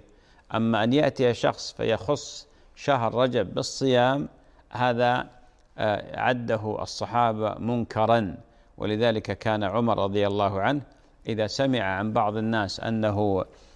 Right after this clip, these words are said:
يصوم شهر رجب، يعني، يخص شهر رجب بالصيام، كان يأمرهم بالفطر، وكان يضرب أيديهم ويضعها في الطعام حتى يأكلوا، قال: "هؤلاء المترجبين". ولذلك، أختي الفاضلة، السنة صيام شعبان.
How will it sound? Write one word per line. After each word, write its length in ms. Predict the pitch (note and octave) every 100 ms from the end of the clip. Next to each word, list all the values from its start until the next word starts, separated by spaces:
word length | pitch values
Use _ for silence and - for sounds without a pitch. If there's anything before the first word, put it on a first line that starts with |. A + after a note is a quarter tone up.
| - -
يصوم 440 | A#2 G#2+ C3+ C3 A2+
شهر 300 | - G#2 A2
رجب، 440 | A2+ A#2 G#2 E2
يعني، 240 | F#2 G#2
يخص 680 | A2+ G#2+ E2 - - - - - _ _
شهر 320 | - C3 A2+ A#2
رجب 280 | A#2 A2+
بالصيام، 600 | A2 - - A2+ C3 C3+ - - - _
كان 220 | A#2 A#2
يأمرهم 480 | A#2 A2 B2+ A#2+ G#2+
بالفطر، 560 | A2 - C3 G#2+ E2 - - - -
وكان 440 | - - B2 A#2+
يضرب 480 | A#2 C3+ C3 A#2 G#2+
أيديهم 760 | E2+ A2+ A2 C3 C#3 C3 C#3 A#2+
ويضعها 440 | B2 A#2 A#2+ A#2
في 80 | A2+
الطعام 560 | - A#2+ A2+ B2+ E2 - _ _ _ _ -
حتى 320 | - A2+ A#2
يأكلوا، 500 | B2+ G#2 - F#2 F2 - - _ _ -
قال: 180 | A2+
"هؤلاء 420 | G2+ G#2+ A2+ B2 A2+
المترجبين". 960 | G#2+ A2 A2 G#2+ G2 A2 G#2+ A#2 E2+ - - _ _ -
ولذلك، 520 | G2+ G2 A2 B2 A2+
أختي 180 | - A#2
الفاضلة، 500 | F#2+ A2 G#2+ G2 E2+
السنة 400 | F2 - C3+ A#2+
صيام 300 | - B2 A#2
شعبان. 440 | - A2 B2 C3+